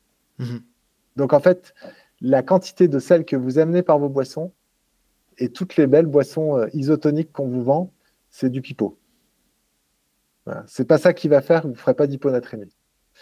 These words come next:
Speaker 2: Je serais moins catégorique sur le type d'aliment que vous allez manger, parce
Speaker 1: Mhm.
Speaker 2: que quand on mange une tranche de saucisson, il y a du sel quand même. Du fromage, pareil, il y a pas mal de sel. En quantité, c'est beaucoup plus. D'ailleurs, on le sent, hein, quand on,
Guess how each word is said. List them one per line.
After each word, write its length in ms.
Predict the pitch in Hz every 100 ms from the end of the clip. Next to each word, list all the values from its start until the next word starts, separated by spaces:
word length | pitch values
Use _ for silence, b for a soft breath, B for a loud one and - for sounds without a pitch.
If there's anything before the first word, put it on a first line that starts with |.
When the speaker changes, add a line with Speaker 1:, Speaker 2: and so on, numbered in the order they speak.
| b b b b _ -
Speaker 2:
Je 100 | -
serais 240 | - 151
moins 220 | 160 190
catégorique 540 | 185 170 180 165 165 160
sur 200 | - 123
le 160 | 120
type 240 | - 196 175
d'aliment 380 | 165 147 147
que 60 | 131
vous 120 | 123
allez 140 | 120 117
manger, 260 | 117 160 220 _
parce 140 | 120
Speaker 1:
Mhm. 60 | 123
Speaker 2:
que 60 | 123
quand 260 | 127 127
on 60 | 131
mange 220 | 135 123
une 240 | 120 113
tranche 260 | 110 - 127
de 80 | 127
saucisson, 440 | - 120 - 147
il 60 | 135
y 20 |
a 40 |
du 100 | 107
sel 260 | - 170 202
quand 120 | -
même. 180 | 160 160 - b b b b b -
Du 180 | 113
fromage, 460 | 113 139 131 135 -
pareil, 400 | 123 123 135 113 104
il 40 | 107
y 60 |
a 40 | 110
pas 120 | 127
mal 160 | 135 123
de 80 |
sel. 320 | 117 165 208 214
En 100 | 120
quantité, 380 | 113 123 - 180
c'est 120 | 165
beaucoup 240 | 131 143 165
plus. 340 | 127 - -
D'ailleurs, 220 | 113 123
on 40 | 117
le 80 | -
sent, 120 | 190
hein, 280 | 139 143 139
quand 220 | 123 -
on, 320 | 117 113 117